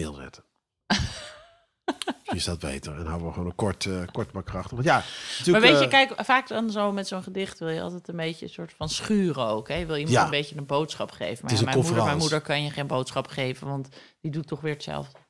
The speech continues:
Speaker 1: Ja, die doet, ja, precies. De, de, ja, die,
Speaker 2: Dat
Speaker 1: eh,
Speaker 2: is, dat
Speaker 1: wel
Speaker 2: is
Speaker 1: echt,
Speaker 2: de,
Speaker 1: echt
Speaker 2: de,
Speaker 1: zoals
Speaker 2: dat is
Speaker 1: ze
Speaker 2: de
Speaker 1: is.
Speaker 2: leeftijd, denk ik.
Speaker 1: Dat is de leeftijd. Hoe oud is je moeder nu? Tweeënzeventig?
Speaker 2: <laughs> Drieënzeventig.
Speaker 1: Ja,
Speaker 2: Ze wordt
Speaker 1: nog
Speaker 2: alweer
Speaker 1: heel actief.
Speaker 2: vierenzeventig over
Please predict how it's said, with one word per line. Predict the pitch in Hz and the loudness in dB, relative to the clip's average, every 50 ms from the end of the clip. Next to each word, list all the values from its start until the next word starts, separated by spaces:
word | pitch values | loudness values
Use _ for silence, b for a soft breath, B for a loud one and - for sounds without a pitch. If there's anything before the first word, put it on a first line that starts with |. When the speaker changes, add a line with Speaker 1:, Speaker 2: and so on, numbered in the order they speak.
| _ _ _ | _ _ _
Speaker 1:
Ja, | - 135 143 | 2 4 4
die | 147 143 | 4 4
doet, | 156 165 | 2 2
ja, | 143 135 151 151 123 | 2 4 4 4 4
precies. | 98 - - 143 135 113 - | 2 2 2 2 2 2 0
De, | - 95 92 87 | -2 -4 -8 -10
de, | - 98 95 | -8 -8 -6
ja, | 95 95 98 98 - - | -4 -2 -2 -2 -4 -6
die, | - 90 90 | -8 -6 -4
Speaker 2:
Dat | 90 170 170 | -2 0 0
Speaker 1:
eh, | 180 | 0
Speaker 2:
is, | 180 - - | 0 0 0
dat | 190 190 | 0 0
Speaker 1:
wel | - 170 | 0 0
Speaker 2:
is | - | 0
Speaker 1:
echt, | - 180 | 0 2
Speaker 2:
de, | 175 | 2
Speaker 1:
echt | 165 - | 2 2
Speaker 2:
de, | 160 147 | 2 2
Speaker 1:
zoals | 160 196 202 | 4 4 4
Speaker 2:
dat | 202 190 | 4 4
is | 185 | 2
Speaker 1:
ze | - | 2
Speaker 2:
de | 180 | 4
Speaker 1:
is. | 170 156 | 4 6
Speaker 2:
leeftijd, | 147 160 180 - - 175 170 160 | 6 6 4 2 0 0 0 0
denk | - 165 156 156 - | -2 -4 -4 -4 -6
ik. | 160 147 | -2 2
Speaker 1:
Dat | 151 147 | 2 2
is | - | 4
de | - 113 | 2 2
leeftijd. | 101 98 104 107 - - 113 110 107 - - | 0 0 0 -2 -2 -2 -2 -2 -2 -4 -4
Hoe | - 113 127 135 | 0 2 4 4
oud | 151 156 | 6 6
is | 214 | 6
je | 160 156 | 6 6
moeder | 165 165 170 180 | 6 6 6 4
nu? | 190 180 | 2 0
Tweeënzeventig? | - 170 165 170 165 - 165 156 156 156 151 - 185 180 170 - - | 2 2 2 2 2 2 2 2 0 0 0 -2 -4 -6 -6 -6 -10
Speaker 2:
<laughs> | - | -6
Drieënzeventig. | - 180 175 160 160 - 151 147 151 160 - - | -2 -2 -2 -2 -4 -6 -6 -6 -6 -8 -6 -4
Speaker 1:
Ja, | 98 95 104 104 107 113 | -2 0 2 2 2 2
Speaker 2:
Ze | 120 - | 2 2
wordt | - | 2
Speaker 1:
nog | 120 110 | 4 6
Speaker 2:
alweer | 117 127 - | 8 10 10
Speaker 1:
heel | - - | 10 8
actief. | 143 285 302 | 6 6 6
Speaker 2:
vierenzeventig | 302 - 151 - 294 311 330 302 277 226 - 170 165 - 160 | 6 6 4 4 2 0 0 -2 -2 -2 -2 -2 0 0 0
over | 170 160 160 160 151 | 0 0 0 -4 -6